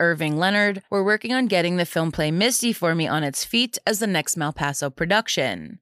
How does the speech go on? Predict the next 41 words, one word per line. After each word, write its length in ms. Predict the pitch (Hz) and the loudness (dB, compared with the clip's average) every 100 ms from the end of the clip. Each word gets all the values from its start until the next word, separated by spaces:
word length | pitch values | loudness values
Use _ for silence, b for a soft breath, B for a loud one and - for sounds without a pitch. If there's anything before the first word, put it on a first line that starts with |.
| b | b
The 120 | 202 | -2
film, 540 | - 254 254 196 226 233 | 0 0 2 2 2 0
which 180 | 190 | 0
would 140 | 185 165 | -2 -2
feature 340 | 180 180 170 | -2 0 0
jazz 320 | 165 165 151 | 2 4 4
music 320 | 165 156 147 156 | 2 0 -2 -4
extensively, 1040 | 151 - 196 214 226 240 220 240 240 240 | -2 0 2 2 2 0 0 2 2 2
would 120 | 214 | 0
also 360 | - 214 226 269 | 2 2 2 0
give 200 | 254 233 | -2 -4
Clint 320 | - 180 180 | -2 -2 -2
the 100 | 202 | -4
control 540 | 190 202 - 180 160 - | -2 -2 0 0 0 0
over 300 | 165 165 170 | -2 0 -2
a 40 | |
film 280 | - 165 156 | 0 -2 -2
he'd 160 | 151 143 | -4 -4
been 160 | 139 | -8
craving, 580 | - 196 196 196 196 196 | -2 0 2 2 2 2
as 200 | 196 190 | 2 2
it 80 | 214 | 2
would 100 | 208 | 2
also 300 | 175 156 175 | 2 2 0
be 180 | 165 151 | 0 -4
his 220 | 160 147 | -4 -4
directorial 640 | 165 156 - 160 143 135 | -2 -2 -2 0 0 0
debut. 840 | 135 143 139 180 175 127 78 - 175 - _ | -2 -4 0 0 2 0 -2 -10 -16 -20 _
Unfortunately, 880 | 202 196 208 202 - 196 175 190 180 | 0 2 0 0 2 0 2 0 2
Leonard 420 | 180 165 170 170 | 2 2 0 2
died 300 | 165 160 147 | 2 2 2
in 80 | 160 | -2
nineteen 320 | 147 156 160 | -2 -4 -4
sixty-nine, 880 | - 151 - 175 185 202 196 196 180 | -4 -4 -4 0 2 2 2 -2 -4
so 160 | - | 0
he 140 | 196 190 | 2 4
would 120 | 196 | 2
not 240 | 202 220 | 2 2
see 300 | 214 - 196 | 0 0 0
his 220 | 196 202 - | 2 0 -2
client 480 | - 170 165 151 | -2 0 0 -2